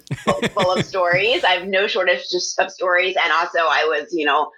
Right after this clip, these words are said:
Speaker 1: the young woman at a men's magazine, and it was
Speaker 2: Yeah.
Speaker 1: not the best place for me to be.
Speaker 2: Right.
Speaker 1: So,
Speaker 2: Mm,
Speaker 1: um,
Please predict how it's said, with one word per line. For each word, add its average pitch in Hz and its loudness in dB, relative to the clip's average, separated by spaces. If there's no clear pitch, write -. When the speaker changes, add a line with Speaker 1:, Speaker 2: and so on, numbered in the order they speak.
Speaker 1:
the 147 0
young 143 0
woman 143 0
at 135 4
a - 2
men's 131 -2
magazine, 127 0
and 135 2
it 104 -2
was 113 -4
Speaker 2:
Yeah. 104 -2
Speaker 1:
not 143 0
the 135 -4
best - -2
place - -2
for 127 -4
me 117 0
to 95 0
be. - 0
Speaker 2:
Right. 113 0
Speaker 1:
So, 95 2
Speaker 2:
Mm, 139 2
Speaker 1:
um, 117 0